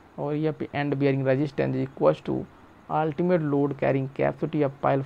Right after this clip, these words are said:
foundation is equals to end bearing resistance, end bearing resistance। तो ये end bearing resistance के केस में याद रखेंगे। सेकंड, अ, टाइप्स on the basis of their action क्या है,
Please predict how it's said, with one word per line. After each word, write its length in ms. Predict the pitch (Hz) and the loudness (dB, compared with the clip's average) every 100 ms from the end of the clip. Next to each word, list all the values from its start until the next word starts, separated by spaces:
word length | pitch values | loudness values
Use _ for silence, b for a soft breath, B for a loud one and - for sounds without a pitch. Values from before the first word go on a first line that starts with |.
| - | -4
foundation 440 | 143 139 147 156 | -6 -4 -4 -2
is 260 | 139 131 131 | -4 -2 -4
equals 340 | 131 151 151 | -4 0 0
to 160 | - 143 | -2 -6
end 240 | - 143 139 | -4 -4 -2
bearing 260 | 139 135 | -4 -4
resistance, 560 | 139 139 139 135 123 139 - - - - - - - | -6 -8 -8 -6 -6 -8 -16 -20 -20 -20 -20 -20 -8
end 180 | 139 139 | -4 -2
bearing 280 | 135 131 135 | 0 -2 -4
resistance। 420 | 127 135 - 147 - - - B B B - | -6 -8 -10 -12 -14 -20 -20 B B B -10
तो 100 | 160 | -4
ये 140 | 165 - | -4 -2
end 220 | 151 147 | -2 0
bearing 260 | 147 147 143 | 2 2 4
resistance 400 | 135 135 139 135 | 0 0 -2 -2
के 80 | 139 | -2
केस 200 | 143 139 | -4 -4
में 80 | 135 | -4
याद 80 | |
रखेंगे। 400 | 131 139 143 139 151 - - - - - - - - - - - B B B B - - | -4 -6 -12 -14 -16 -20 -20 -20 -20 -20 -20 -20 -20 -20 -20 -20 B B B B -4 0
सेकंड, 360 | 202 214 214 - | 2 2 0 -2
अ, 180 | 165 151 | 2 2
टाइप्स 400 | 151 156 147 165 - - - - - - - - - | 2 2 2 0 -8 -20 -20 -20 -20 -20 -20 -20 -2
on 140 | 139 135 | 2 4
the 40 | |
basis 320 | 139 139 156 | 2 2 0
of 120 | 156 139 - | 0 -2 0
their 260 | 143 135 131 | 2 2 0
action 300 | - 156 156 | -2 -4 -4
क्या 100 | - | -4
है, 200 | 151 190 | -4 -6